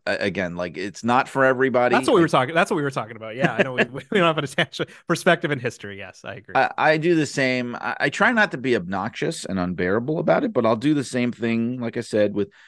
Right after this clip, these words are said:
Speaker 1: music or movies. There was somebody who tried to make a claim, uh, about music where I think they were talking about Beyonce, and they were saying that she,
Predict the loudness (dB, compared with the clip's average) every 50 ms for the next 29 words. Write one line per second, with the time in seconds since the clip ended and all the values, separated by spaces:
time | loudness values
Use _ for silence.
0 | -20 _ _ -4 0 2 2 2 2 0 -2 -2 0 -2 -2 -2 -2 -2 -2 -2
1 | -2 -4 -4 -2 -2 -2 -2 -4 -6 -6 -6 -6 -4 -2 -2 -2 -2 -2 -4 -4
2 | -6 -8 -10 -10 -12 -10 -4 -2 0 0 0 -2 -4 -6 -8 -6 -8 -10 -10 -12
3 | -12 -8 -6 -4 -4 -2 -4 -4 -4 -4 -6 -6 -8 -10 _ _ _ _ _ _
4 | _ _ _ _ _ _ -14 -10 -8 -6 -4 -4 -4 -4 -6 -6 -6 -6 -8 -10
5 | -10 -12 -10 -6 -4 -2 -2 -2 -4 -4 -4 -2 -2 -2 -2 -2 -4 -4 -4 -4
6 | -4 -4 -6 -12 -20 _ -12 -8 -4 -4 -2 -2 -2 -2 -2 -4 -4 -4 -6 -8
7 | -8 -8 -10 -8 -6 -6 -4 -4 -4 -2 -2 -2 -2 -2 -4 -8 -6 -6 -4 -4
8 | -4 -6 -6 _ _ _ _ _ -12 -10 -8 -8 -6 -6 -6 -8 -8 -10 -12 -12
9 | -12 -12 -14 -16 -18 _ _ _ _ _ _ _ _ _ _ _ _ _ _ -6
10 | -6 -4 -4 -4 -4 -2 -2 -2 -4 -4 -6 -6 -4 -2 -2 0 -2 -2 -2 -4
11 | -6 -6 -6 -4 -2 0 0 -2 -2 -4 _ _ _ _ _ -16 -14 -12 -10 -8
12 | -6 -6 -4 -4 -4 -4 -6 -8 -8